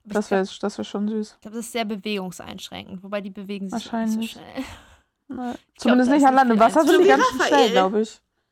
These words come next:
Speaker 2: <laughs>
Speaker 1: Du meinst, wenn sie im, ich hab vergessen, wie der Strom heißt, bei Findet Nemo, wo sie alle im Strom in Australien durch die Gegend sliden, da sind die ganz schön schnell in dem
Speaker 2: Mhm.
Speaker 1: Strom. Also die arbeiten nicht viel dafür, aber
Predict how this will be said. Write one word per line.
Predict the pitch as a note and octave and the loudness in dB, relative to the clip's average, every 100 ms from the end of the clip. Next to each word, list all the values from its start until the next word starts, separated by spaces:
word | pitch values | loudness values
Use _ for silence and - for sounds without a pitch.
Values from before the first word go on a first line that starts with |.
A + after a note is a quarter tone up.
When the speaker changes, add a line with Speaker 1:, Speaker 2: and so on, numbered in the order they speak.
| _ _ _ _ _ - | _ _ _ _ _ 0
Speaker 2:
<laughs> | G4+ G#4+ - - B4+ - - A#4 - A#4 _ _ _ _ _ _ _ - - - | 4 6 4 2 0 2 0 0 0 -4 _ _ _ _ _ _ _ -20 -20 -8
Speaker 1:
Du | A3+ | 0
meinst, | A#3 C4+ - | 0 0 -2
wenn | A#3+ | -2
sie | A#3 A#3 | -2 -2
im, | A3+ A#3 | -2 -4
ich | G#3+ | -2
hab | C4+ | -2
vergessen, | C4 C4+ B3 C#4+ B3+ | 0 0 0 -2 -2
wie | |
der | A3+ A3+ | -2 -2
Strom | - A#3+ B3 C#4+ C#4+ | -2 2 4 4 2
heißt, | A3+ A#3 D4 - | 2 2 2 -2
bei | - G#3+ | -2 -2
Findet | A3+ B3 B3 | -2 -4 -2
Nemo, | G#3+ B3+ A#3+ G#3+ | -2 -2 -4 -6
wo | A3+ | -8
sie | A#3 | -2
alle | F#3 A#3+ A3+ | 0 0 -2
im | G#3 A3 A3 _ - - | -6 -8 -12 _ -20 -20
Strom | - A#3+ A#3+ B3 | -14 -4 0 0
in | A3 F#3 | -2 -2
Australien | A3 - - G#3+ A#3 A#3+ A3 | -2 -4 -2 2 4 2 -2
durch | A3+ A3+ | -6 -6
die | A#3 | -8
Gegend | A3 A3 A3 A3+ | -2 -2 -2 -4
sliden, | - G3 F#3+ F#3+ F#3+ G#3+ | -6 -4 -4 -4 -6 -6
da | A3+ | -6
sind | G#3+ A3 | -6 -6
die | A#3+ | -10
ganz | G#3 | -10
schön | G#3+ G3+ | -12 -14
schnell | - F3+ | -12 -6
in | A3+ | -4
dem | A#3+ | -2
Speaker 2:
Mhm. | A#3 | -4
Speaker 1:
Strom. | A#3 F3+ F3+ G#3+ | -6 -10 -12 -12
Also | G3 | -12
die | F#3 | -8
arbeiten | D3 F3+ E3+ | -6 -6 -8
nicht | E3 F3 | -12 -16
viel | F#3 | -14
dafür, | F3 F#3 G3 F#3 | -14 -14 -14 -14
aber | F3+ F#3 | -12 -14